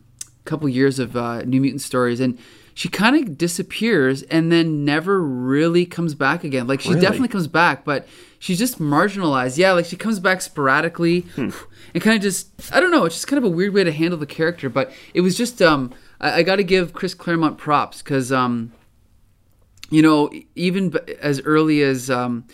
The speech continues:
Speaker 1: the late seventies and early nineties, he was, at that point, uh, Storm was the leader of the X-Men, a,
Speaker 2: Mm-hmm.
Speaker 1: a black, you know, African woman.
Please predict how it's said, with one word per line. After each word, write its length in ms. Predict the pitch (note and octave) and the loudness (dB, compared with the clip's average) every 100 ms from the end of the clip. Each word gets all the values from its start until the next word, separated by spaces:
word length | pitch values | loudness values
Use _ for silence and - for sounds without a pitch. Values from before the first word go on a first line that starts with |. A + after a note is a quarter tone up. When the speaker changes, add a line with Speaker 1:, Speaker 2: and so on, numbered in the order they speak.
| - - | -18 -2
Speaker 1:
the 100 | C3+ | 4
late 220 | D3 D3 | 4 4
seventies 440 | D#3+ D3 D3+ C3+ | 0 0 0 -2
and 120 | C3 B2 | -4 -2
early 640 | C#3+ D3 C#3+ C3+ C3 B2 | 0 2 2 2 0 -2
nineties, 580 | A#2+ B2+ F3 E3+ C3 - | -2 0 0 0 -4 -4
he 140 | C#3+ | -2
was, 340 | C#3 B2+ A#2+ - - - - - | 0 0 -2 -10 -20 -20 -16 -6
at 140 | C3 | -2
that 220 | D3 D3 | 0 0
point, 380 | - D#3+ D#3 C3+ - _ _ | -2 2 2 2 -6 _ _
uh, 200 | - B2+ | -8 -6
Storm 540 | A#2+ - - D3 D3 D3 | -4 -6 0 2 4 2
was 160 | D3+ | 0
the 80 | C#3+ | 0
leader 200 | C#3+ C3+ | -2 0
of 100 | D3 | 0
the 120 | C#3+ | 0
X-Men, 500 | B2 - - A#2 C3 | 0 -2 -8 -4 -2
a, 80 | A2+ | -4
Speaker 2:
Mm-hmm. 160 | G#2 F#2 | -4 -4
Speaker 1:
a 60 | |
black, 640 | G2+ A#2+ A#2+ A#2+ - - - _ - | -6 -4 -2 -2 -4 -16 -20 _ -4
you 100 | C3 | -2
know, 120 | C3 | 0
African 560 | A#2 B2+ C#3 - C3+ | -2 -2 -6 -4 -2
woman. 320 | B2 B2+ B2 | -2 -2 -2